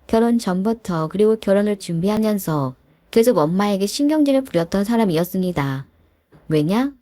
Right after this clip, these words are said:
아무것도 못해주니깐. 돈 없는 사람이니깐 그렇게 비난을 하더군요.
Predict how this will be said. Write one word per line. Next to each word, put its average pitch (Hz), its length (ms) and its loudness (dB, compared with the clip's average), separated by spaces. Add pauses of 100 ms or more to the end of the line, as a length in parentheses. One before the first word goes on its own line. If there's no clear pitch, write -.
(460)
아무것도 208 400 0
못해주니깐. 156 1120 -4 (680)
돈 220 220 4
없는 202 260 0
사람이니깐 208 840 0
그렇게 202 400 0
비난을 175 520 -2
하더군요. 202 760 -2